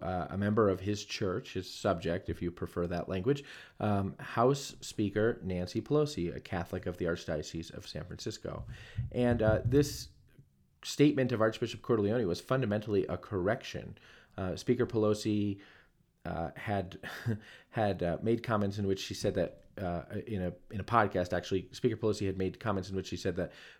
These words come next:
pro-life voters are, quote, "willing to sell the whole democracy down the river on the one issue,"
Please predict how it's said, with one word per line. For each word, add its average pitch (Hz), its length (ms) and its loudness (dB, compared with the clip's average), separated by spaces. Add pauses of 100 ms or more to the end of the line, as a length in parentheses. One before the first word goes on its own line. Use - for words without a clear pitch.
pro-life 160 400 6
voters 110 320 6
are, 95 160 6
quote, 107 300 4
"willing 165 340 6
to 151 140 -2
sell 151 340 6
the 127 120 6
whole 170 200 6
democracy 123 600 2
down 110 260 4
the 113 80 2
river 98 320 2
on 95 160 0
the 98 40 -2
one 98 240 0
issue," 90 480 -2